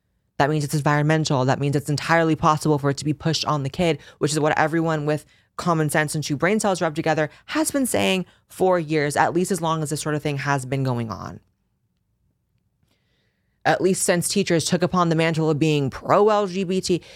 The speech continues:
It's just so crazy, you know? It's like, I remember being in school and, like,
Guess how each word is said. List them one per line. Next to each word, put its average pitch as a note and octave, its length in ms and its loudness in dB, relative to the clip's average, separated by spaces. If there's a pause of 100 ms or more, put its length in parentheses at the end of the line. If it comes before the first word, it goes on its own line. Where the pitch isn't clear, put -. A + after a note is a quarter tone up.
It's A#3+ 140 2
just E4 140 -4
so C4 140 4
crazy, E3+ 420 0
you F3+ 100 -2
know? F#3+ 160 -2
It's - 140 -6
like, F#3 160 0 (1900)
I A3 340 4
remember G3+ 420 2
being F3+ 240 0
in E3+ 100 -2
school E3+ 360 -2
and, D#3+ 200 2
like, D3+ 320 -2